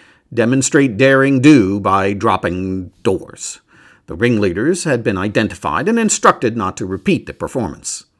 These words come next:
I thanked Sarah for the information and shared that I was glad to have been part of her day.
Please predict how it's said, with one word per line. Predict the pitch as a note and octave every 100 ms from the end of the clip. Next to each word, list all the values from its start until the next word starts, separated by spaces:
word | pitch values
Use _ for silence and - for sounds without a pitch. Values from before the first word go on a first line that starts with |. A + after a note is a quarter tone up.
| _ _ _ _ _ -
I | D#2+
thanked | F2+ D#2
Sarah | - D2+ C2+ D#2+
for | F2+
the | F2+
information | D2 C#3+ G#3 D#3 C#3+ B2+ - _ _
and | - F3+
shared | F3 C#3 B2+
that | B2
I | A#2
was | A#2+ A2+
glad | B2 A2 C#2+
to | D#2
have | F#2 F2+
been | F#2+
part | - F#2+
of | D2+
her | G2
day. | A#2+ E3+ E2